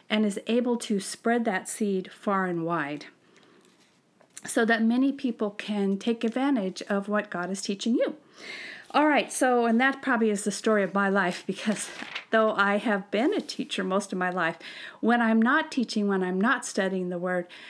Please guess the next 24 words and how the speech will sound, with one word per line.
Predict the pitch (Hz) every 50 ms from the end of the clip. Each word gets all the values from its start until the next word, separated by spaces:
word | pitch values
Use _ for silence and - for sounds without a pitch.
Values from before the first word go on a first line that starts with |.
| - - - -
then | 190 220 254 254 240 -
I | 233 247 294 311
begin | 311 277 233 - 262 240 226
to | - 226 208
shrink, | - - - 240 247 247 202 180 - - - -
and | - 196 202 202 196 196 202
my, | 202 202 202 208 214 214 214 214 214 208 - - - - - _ _ _ - -
um, | - 196 196 190 185 185 185 185 180 185 208 220 _ _ _ _ _ - -
ability | 233 202 196 240 277 311 339 277 226 190 202 185 190 202 - - -
to | - - 233 214 190 185 - _ _ _ -
read | 233 254 269 277 262
and | 277 262 240
interpret | 220 214 214 - - 240 240 - 233 214
and | 202 202
understand | 196 196 202 208 202 - - 202 202 196 190 180
the | 185 180
word, | 190 196 190 180 170 165 - - - - - - - - - _ _ _ - -
uh, | 202 202 190
diminishes. | - - 220 220 254 311 381 403 - - - - - - - - - - _ _ _ -
And | 214 208 196 208
I | 208 226 254 285 320
have | 302 302 320 320 311 -
to | - 311
spend | - - - 302 294 294 277 269